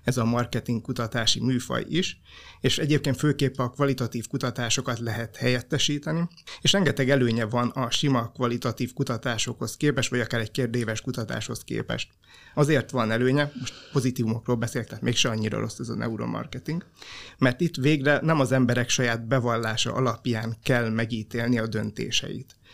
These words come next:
Ugye, ahogy korábban is láttuk, a döntéseink nagy része nem tudatos.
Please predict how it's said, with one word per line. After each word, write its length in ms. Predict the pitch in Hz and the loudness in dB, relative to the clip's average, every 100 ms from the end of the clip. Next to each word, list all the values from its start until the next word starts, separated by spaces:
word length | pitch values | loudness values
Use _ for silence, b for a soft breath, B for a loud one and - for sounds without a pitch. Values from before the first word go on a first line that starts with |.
| b b b _ | b b b _
Ugye, 180 | 156 147 | 2 4
ahogy 200 | 143 135 | 4 2
korábban 420 | 160 151 135 127 | 2 4 4 4
is 140 | 123 - | 2 2
láttuk, 420 | 135 127 139 127 | 2 0 -2 0
a 60 | |
döntéseink 600 | 123 143 135 127 - 123 127 | 2 4 4 2 2 4 4
nagy 200 | 127 127 | 4 2
része 340 | 123 123 120 | 0 -2 -4
nem 280 | 135 117 117 | -4 -2 -4
tudatos. 640 | - 120 110 - 117 - | -4 -4 -4 -6 -8 -10